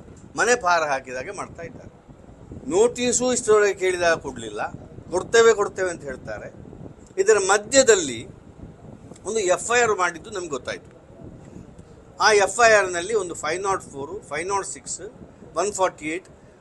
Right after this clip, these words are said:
ಒನ್ ಫಾರ್ಟಿ ನೈನ್ ಅಂತ ಹೇಳಿ ಒಂದು ಎಫ್ ಐ ಆರ್ ಮಾಡಿದ್ದಾರೆ. ಇದೆಲ್ಲ, ಈ ಎಫ್ ಐ ಆರ್ ಏನು ಹೇಳ್ತದೆ ಅಂತ ಹೇಳಿದ್ರೆ, ಈ, ಈ ಸೆಕ್ಷನ್ಗಳು ಎಲ್ಲ, "Punishable, whatever offense, alleged offense is less than seven years."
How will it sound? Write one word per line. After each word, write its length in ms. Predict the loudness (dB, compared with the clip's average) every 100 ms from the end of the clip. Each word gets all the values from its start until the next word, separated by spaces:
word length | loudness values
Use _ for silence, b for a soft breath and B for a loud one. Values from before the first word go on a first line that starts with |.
| -8
ಒನ್ 120 | -4
ಫಾರ್ಟಿ 300 | -2 -2 -4
ನೈನ್ 280 | -6 -6 -6
ಅಂತ 180 | -6
ಹೇಳಿ 280 | -2 0 -2
ಒಂದು 400 | -4 -8 -8 -8 -10 -20 -20 -20 _ -4
ಎಫ್ 160 | -4 0
ಐ 40 |
ಆರ್ 120 | -2 -2
ಮಾಡಿದ್ದಾರೆ. 420 | -8 -12 -18 -20 -20 -20 -20 B B B B B -4
ಇದೆಲ್ಲ, 360 | 2 4 6 2
ಈ 220 | 2 2
ಎಫ್ 280 | 2 2 2
ಐ 160 | 4 4
ಆರ್ 160 | 2
ಏನು 260 | 0 -2 -2
ಹೇಳ್ತದೆ 380 | -8 -6 -8 -8
ಅಂತ 140 | -14
ಹೇಳಿದ್ರೆ, 380 | -14 -12 -14 -14 -20 -16 -8
ಈ, 120 | -8 -8 -16 -12
ಈ 100 | -8
ಸೆಕ್ಷನ್ಗಳು 720 | -6 -6 0 0 0 -6 -6
ಎಲ್ಲ, 300 | -6 -2 2 0 -2 -14 -20 B B
"Punishable, 640 | -2 0 0 2 2 2 -4
whatever 460 | -2 -2 2 2
offense, 380 | 2 0 -4 -6 -6
alleged 280 | -4 -4 -4
offense 380 | -6 -6 -12 -14 -18 -20 -8
is 180 | -4 -4 -4
less 380 | 0 0 0 -2
than 240 | -4 -4
seven 220 | -4 -4
years." 260 | -8 -14 -18